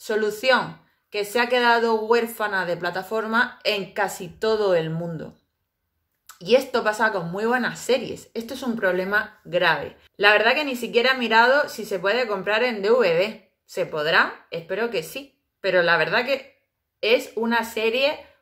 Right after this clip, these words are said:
muy rara y muy difícil de conseguir.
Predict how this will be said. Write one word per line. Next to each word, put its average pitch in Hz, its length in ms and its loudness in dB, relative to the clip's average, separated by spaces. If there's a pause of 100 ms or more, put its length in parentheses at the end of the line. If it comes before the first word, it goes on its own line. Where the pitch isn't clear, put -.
(160)
muy 233 680 -4
rara 214 720 2 (180)
y 202 140 -10
muy 220 360 -8
difícil 214 640 -10
de 175 300 -4
conseguir. 165 720 -8